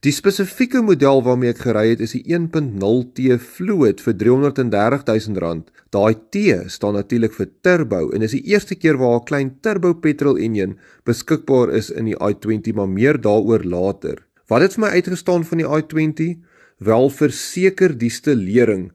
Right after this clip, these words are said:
As jy van buite af na die voertuig kyk, lyk hy nou opwindend, hy lyk stylvol en hy het definitief 'n paar koppe gedraai.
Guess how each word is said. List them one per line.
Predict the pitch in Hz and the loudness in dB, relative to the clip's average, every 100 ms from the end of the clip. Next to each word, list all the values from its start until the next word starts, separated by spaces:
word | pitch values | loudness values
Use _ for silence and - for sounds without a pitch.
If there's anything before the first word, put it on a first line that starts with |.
| _ - | _ -12
As | 135 | -6
jy | 175 | -4
van | 165 139 | -2 2
buite | 127 165 | 2 2
af | 185 | 0
na | 180 165 | 0 -2
die | 151 | -2
voertuig | 165 156 156 147 | 0 2 0 -2
kyk, | 156 147 | -2 0
lyk | 117 110 135 | 0 0 0
hy | |
nou | 127 98 | -2 0
opwindend, | 110 87 120 151 156 151 143 139 _ _ - | -2 -2 -2 0 0 -2 -2 -10 _ _ -4
hy | 107 | 0
lyk | 110 - | 0 -2
stylvol | - 160 160 151 - 147 143 - | -6 0 2 0 -2 -2 -2 -2
en | |
hy | 135 | -4
het | 131 - | -4 -2
definitief | 147 165 185 165 156 | -2 -2 -4 -4 -4
'n | 143 135 | -4 -2
paar | 139 135 127 | 0 0 0
koppe | - 139 151 | -4 0 0
gedraai. | - 95 92 71 - | 0 -4 -2 -4 -8